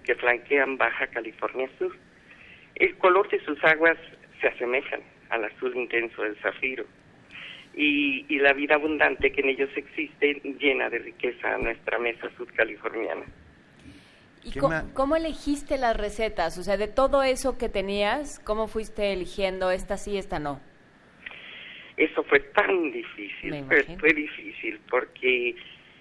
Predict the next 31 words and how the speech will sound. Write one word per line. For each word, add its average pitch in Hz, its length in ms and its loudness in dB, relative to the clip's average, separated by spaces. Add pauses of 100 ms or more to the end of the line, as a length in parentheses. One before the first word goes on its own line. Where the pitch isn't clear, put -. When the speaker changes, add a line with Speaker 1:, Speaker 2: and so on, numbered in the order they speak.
(200)
Speaker 1:
Eh, 131 380 4 (200)
yo, 208 400 2
yo 202 180 2
elegí, 185 680 0 (500)
veía 180 480 4
cuáles 180 380 4
eran 165 240 6
las 156 140 4
que 156 100 2
más 160 260 4
se 170 80 -4
repetían, 151 840 2 (1000)
las 131 200 4 (100)
que 143 120 4
más 139 360 4
estaban 135 580 2
en 123 160 0
el 131 120 0
gusto 139 360 -2
de 127 100 2
las 127 160 0
personas, 131 560 0 (640)
y 151 120 -6
fue 143 280 4
de 135 100 4
la 135 80 0
manera 131 400 0
que - 120 -10
nosotros 131 500 -4
fuimos 131 280 -6
eligiendo, 139 580 -4